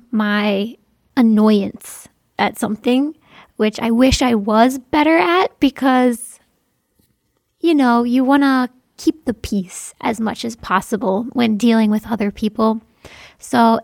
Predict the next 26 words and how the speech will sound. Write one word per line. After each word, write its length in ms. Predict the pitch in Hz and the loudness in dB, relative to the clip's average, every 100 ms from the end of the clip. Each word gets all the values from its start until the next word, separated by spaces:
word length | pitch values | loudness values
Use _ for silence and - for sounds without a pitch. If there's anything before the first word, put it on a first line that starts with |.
| - | 2
if 220 | 330 - | 0 0
something 400 | - 262 277 254 | -6 -6 -2 0
really 260 | 254 254 247 | 2 2 2
annoys 380 | 233 240 240 233 | 2 2 0 0
me, 200 | 233 240 | -2 -2
I 120 | 226 | -2
tend 320 | 220 269 254 | -2 -2 -2
to 100 | 247 | -4
just 360 | 220 226 - - _ _ _ _ _ | -6 -6 -8 -12 _ _ _ _ _
walk 300 | 233 247 - | 0 0 0
away 280 | 233 214 202 | -2 0 -2
from 240 | - 233 | -4 -2
it 200 | 247 269 | -2 -4
'cause 120 | - 226 | -6 -4
I 120 | 202 | -2
don't 140 | 208 | -4
wanna, 380 | 214 214 - 208 - | -4 -6 -6 -10 -4
you 120 | 269 | -4
know, 220 | 208 247 - _ | -2 -6 -16 _
cause 240 | - 370 285 | -4 0 2
issues 480 | - 233 254 262 269 | 2 2 2 2 0
between 540 | - 262 - 262 262 285 | -2 -2 -2 -2 -2 -2
me 200 | 269 254 | 0 2
and 100 | 254 | 2
another 280 | 247 247 254 | 2 2 2
person. 500 | 269 262 294 302 | 2 0 0 0